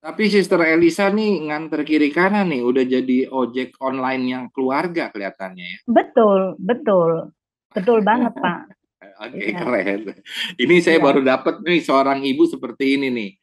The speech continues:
Speaker 1: Ini orang ibu asal Solo, tapi kekuatannya untuk nganter dan,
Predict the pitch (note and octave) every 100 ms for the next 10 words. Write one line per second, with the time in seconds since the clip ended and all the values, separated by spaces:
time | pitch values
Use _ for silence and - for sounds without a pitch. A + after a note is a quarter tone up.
0 | _ _ _ _ B2+ A#2+ A2+ A#2+ A#2+ A2+
1 | _ _ _ B2+ A2+ B2 C#3+ C#3+ A2+ A#2+
2 | G#2+ G#2+ A#2 A2 F#2 G2 C#3 - A#2 A2
3 | G#2 - A#2+ A2+ - A2 G#2 - G#2+ A2+
4 | A2+ A2+ A2 A2 A2 G#2 G#2 G2+ G#2+ _
5 | G#2+ G#2 G#2 G2